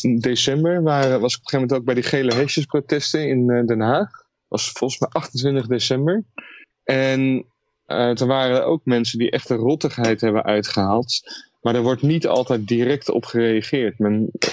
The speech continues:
eh, kijkt eerst met die camerawagens die er staan van, "Hé, hey, waar loopt die gast? En hoe gaan we hem pakken?" En op een gegeven moment komen ze dan met vijf of zes uit zo'n busje. Dan stormen ze zo door het publiek heen en dan pakken ze hem. Maar dat doen ze, eh, niet direct. Maar als je alleen dat filmpje zou zien van,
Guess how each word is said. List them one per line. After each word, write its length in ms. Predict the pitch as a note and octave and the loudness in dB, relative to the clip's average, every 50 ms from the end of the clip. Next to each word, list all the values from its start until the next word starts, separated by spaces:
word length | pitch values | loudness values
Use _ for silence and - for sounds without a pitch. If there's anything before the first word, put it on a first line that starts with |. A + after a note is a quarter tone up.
| - - | -4 -4
eh, 80 | - - | -4 -4
kijkt 240 | - - B2+ A#2+ A2+ | -2 -2 -2 0 0
eerst 280 | - - C3+ C3+ - - | 0 0 0 0 0 0
met 140 | B2+ A2+ - | -2 0 0
die 100 | A#2+ - - | -2 -4 -2
camerawagens 1040 | - D3 D3 D3 C#3 B2+ A2+ G#2+ G#2+ G#2+ G#2+ G#2+ A2 - - A2 G#2+ - - - - - | -2 -2 0 0 0 2 2 2 2 2 2 0 -2 -2 -4 -8 -8 -6 -8 -8 -8 -6
die 200 | A2+ A2 A2+ A2 | -4 -2 0 0
er 120 | A2+ G#2+ G2+ | 2 0 0
staan 380 | - - A2 G2+ G2+ G#2 G2 | 0 -2 -2 0 0 -2 -2
van, 140 | - A2+ A2 | 0 0 0
"Hé, 60 | A2 A#2 | 2 2
hey, 160 | A#2+ A#2 A2 | 2 2 2
waar 160 | A2 A2+ A2+ | 2 2 2
loopt 300 | A2+ A#2+ C3 C#3 B2+ - | 2 2 0 0 -2 -2
die 100 | A#2 G#2+ | -2 -2
gast? 480 | - - A2 G#2+ A2+ - - - - - - - - _ _ - | -2 0 -2 -2 -2 -4 -8 -12 -14 -20 -20 -20 -20 _ _ -4
En 120 | A2+ A#2 | 0 0
hoe 200 | A#2+ C3 B2+ - | 2 2 0 0
gaan 180 | - B2 A#2 A2+ | 0 0 0 2
we 60 | A2 | 2
hem 140 | G#2+ G2+ - | 0 0 -2
pakken?" 280 | - C#3+ - - A2+ | -4 -4 -2 0 0
En 60 | G2+ | 0
op 60 | G#2 G#2+ | 0 0
een 60 | G#2 | 0
gegeven 240 | - - C#3 C3+ C3 | 0 0 0 0 2
moment 140 | A#2+ A2+ A#2 | 0 0 0
komen 240 | - C#3+ C#3+ C3+ A#2 | -2 -2 -2 -2 -2
ze 60 | A2 | 0
dan 100 | B2 A2+ | 0 2
met 180 | A2+ A2 - - | 2 0 0 -2
vijf 300 | - C#3+ C3+ B2+ A#2+ - | -2 -2 0 0 0 -2
of 80 | A2 | -2
zes 280 | - - C#3 B2+ - - | -2 0 -2 -2 0 0
uit 140 | - A#2 - | 0 0 0
zo'n 160 | - A#2 A2 | 0 0 0
busje. 280 | A2+ C#3 C#3+ - - - | 0 0 -2 -2 -6 -6
Dan 120 | - A2 G#2+ | -2 0 0
stormen 560 | - - - - - F3 E3 D3+ C#3 B2+ A#2+ | 2 0 0 0 0 0 0 0 0 0 0
ze 80 | A2 A#2+ | 0 0
zo 180 | A#2 B2 A#2+ | 0 0 2
door 180 | A#2 B2 B2 A#2+ | 2 2 0 0
het 120 | A2+ A2+ - | 0 -2 -2
publiek 360 | - A#2+ A2+ B2+ C#3+ C#3+ - | -2 -2 0 2 0 0 0
heen 220 | A#2 G#2+ G#2+ A2 - | 0 0 2 2 2
en 120 | - A#2+ | 2 2
dan 120 | A#2 A2+ G#2+ - | 0 0 0 -2
pakken 220 | - D3 - - | -2 -2 -2 -2
ze 60 | - A2+ | -2 0
hem. 180 | G#2 G2+ F#2+ | 0 0 0
Maar 100 | G#2 G#2+ | 0 0
dat 200 | G#2+ A2+ A2 - _ | 0 0 0 -4 _
doen 320 | - - B2+ C3+ C3+ C3+ | -8 -4 -2 -2 0 0
ze, 340 | A#2+ B2 C3 B2 A#2+ A#2+ A#2 A2+ A#2+ - - _ _ _ _ _ | 0 0 0 2 0 0 -2 -4 -8 -14 -20 _ _ _ _ _
eh, 180 | - G#2+ A#2 A2+ | -2 -2 0 2
niet 320 | A2+ A2+ A#2+ D3 E3 D3+ | 2 2 4 2 2 2
direct. 360 | - C3 B2 C#3 C#3 B2+ - - | 0 0 2 2 0 0 0 0
Maar 120 | A#2+ A2 | 0 2
als 140 | F2+ A#2+ - | 2 0 0
je 80 | D3+ | 0
alleen 320 | - B2+ C#3 D#3 E3+ F3+ E3 | 2 2 2 2 2 2 2
dat 180 | D3+ C3+ - | 0 -2 -2
filmpje 440 | - F3 E3+ E3+ D#3 D3 - C#3+ C3+ | -2 -2 -2 -2 -2 -2 -2 0 0
zou 220 | A#2+ C3 B2 B2 A2+ | 2 2 2 0 0
zien 300 | - C#3 C#3 C3+ B2+ - | 0 0 0 0 0 -2
van, 300 | - C3 B2 A#2+ A#2+ | 0 -2 0 0 -2